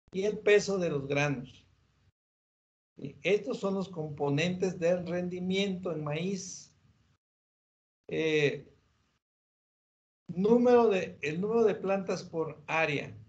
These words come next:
Bueno, esto tiene que ser evaluado para manejarlo de la, la densidad de siembra. Esto es justamente lo que está haciendo este doctor de Jalisco, que se fue a China y ahora regresó a México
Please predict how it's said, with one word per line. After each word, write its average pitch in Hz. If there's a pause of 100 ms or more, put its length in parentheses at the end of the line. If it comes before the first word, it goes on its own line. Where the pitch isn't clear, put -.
(120)
Bueno, 151
esto 190
tiene 196
que 165
ser 175
evaluado 147 (380)
para 135
manejarlo 151
de 139 (200)
la, 123
la 123
densidad 139
de 135
siembra. 180 (480)
Esto 202
es 226
justamente 214
lo 147
que -
está 170
haciendo 175
este 147
doctor 147
de 151
Jalisco, 170
que -
se 131
fue 151
a 151
China 180 (340)
y 135
ahora 165
regresó 143
a 165
México 170